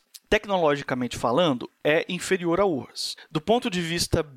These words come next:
é, bélico e de potência mesmo de, de armas, ele é,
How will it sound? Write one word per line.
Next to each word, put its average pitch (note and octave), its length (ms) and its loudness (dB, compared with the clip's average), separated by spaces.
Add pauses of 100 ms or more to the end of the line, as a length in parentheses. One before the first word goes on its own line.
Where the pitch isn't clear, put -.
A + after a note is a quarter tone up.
(240)
é, B2+ 320 4
bélico C#3 840 2
e A#2+ 60 -4
de C#3 100 -10
potência D#3+ 720 0
mesmo C3+ 480 -2
de, A#2+ 680 -8 (360)
de C#3 220 -2
armas, C3+ 500 0
ele E3+ 320 -2
é, - 140 0